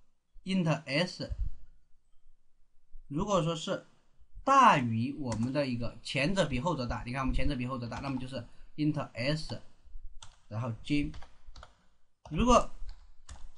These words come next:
前者比后者大，那这时候我们就会交换两者之间这个顺序。交换两者之间这个顺序，我们就先给，就说先把 int s j 减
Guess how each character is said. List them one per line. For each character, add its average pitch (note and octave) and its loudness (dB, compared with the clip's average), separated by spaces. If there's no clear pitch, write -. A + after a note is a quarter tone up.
前 F3+ 2
者 A3 6
比 D#3 4
后 F#3+ 6
者 D#3+ 4
大， D3+ 2
那 F#3 4
这 G#3 0
时 F#3+ 0
候 D3+ 4
我 - 4
们 B2+ 0
就 D3+ 2
会 D#3 0
交 F#3+ 4
换 F#3+ 4
两 C3+ 2
者 D3+ -2
之 A#2+ -8
间 D#3 0
这 D3+ 0
个 D3 -2
顺 D#3 -2
序。 C3 -6
交 C#4 12
换 D4 10
两 F#3 4
者 F#3 0
之 D3+ -2
间 F3 0
这 F3+ -2
个 E3+ -2
顺 F3 -4
序， E3 -4
我 C3 0
们 B2 0
就 D#3 0
先 C4 4
给， A#2+ -4
就 F3 -8
说 F#3 -2
先 A#3 0
把 E3+ 0
int E3 -4
s C#3+ -4
j G#3 -2
减 C#3+ 0